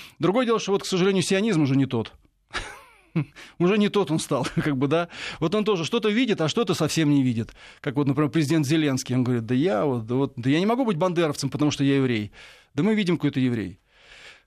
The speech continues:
Вот, и так далее. Вот. Но это, да, я считаю, что с, с поляками, ну,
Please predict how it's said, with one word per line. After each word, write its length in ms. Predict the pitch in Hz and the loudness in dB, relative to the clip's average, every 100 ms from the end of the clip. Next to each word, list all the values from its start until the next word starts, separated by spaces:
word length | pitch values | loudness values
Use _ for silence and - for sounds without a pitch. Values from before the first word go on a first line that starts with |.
| _ | _
Вот, 340 | 139 143 135 131 - - - | 0 2 2 -2 -6 -8 -6
и 120 | 135 | -4
так 200 | 143 151 | -2 -2
далее. 360 | 135 127 113 110 - _ _ | -2 -2 -4 -8 -14 _ _
Вот. 320 | - 151 143 127 | -2 2 2 2
Но 140 | 185 | 2
это, 300 | 233 220 196 | 2 2 2
да, 180 | 196 269 | 2 0
я 120 | 233 | 0
считаю, 260 | - - 208 | 0 0 0
что 140 | 202 | 2
с, 100 | 180 190 | 2 0
с 60 | - | 0
поляками, 400 | 190 226 214 185 | 0 0 0 0
ну, 320 | 151 175 | 2 2